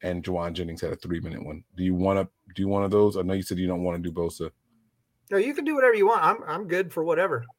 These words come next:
Speaker 2: Like, I haven't been on the show in a while, so we can talk about whatever. You can start up another presser if you want. Don't matter to me.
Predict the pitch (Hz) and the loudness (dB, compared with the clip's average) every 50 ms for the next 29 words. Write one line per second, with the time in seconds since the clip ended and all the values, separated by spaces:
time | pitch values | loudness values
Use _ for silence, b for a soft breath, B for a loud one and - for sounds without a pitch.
0 | _ _ _ _ _ _ _ _ - 151 160 175 202 202 175 185 185 185 180 160 | _ _ _ _ _ _ _ _ -4 -2 2 2 2 2 2 0 0 0 -2 -2
1 | - 180 180 170 160 147 135 120 110 - 135 165 - - 123 160 165 170 - 135 | 0 2 2 2 2 0 -2 -2 -4 -4 -6 -8 -8 -6 -4 -2 -2 -2 -4 -4
2 | 131 135 131 143 160 180 180 180 185 180 175 165 151 165 156 131 120 - - 175 | -6 -4 -2 -2 -2 -2 -2 -2 -2 -4 -6 -8 -12 -12 -12 -12 -12 -10 -6 -4
3 | 170 160 180 - 151 147 165 170 165 160 - 180 190 - 190 170 - 180 175 180 | -2 -2 -2 -4 -4 -4 -6 -4 -4 -2 -2 -2 -2 -2 -4 -6 -4 -4 -2 -2
4 | 185 175 147 151 156 160 165 156 156 165 139 120 | -2 -2 -2 -4 -4 -4 -4 -2 -4 -4 -6 -6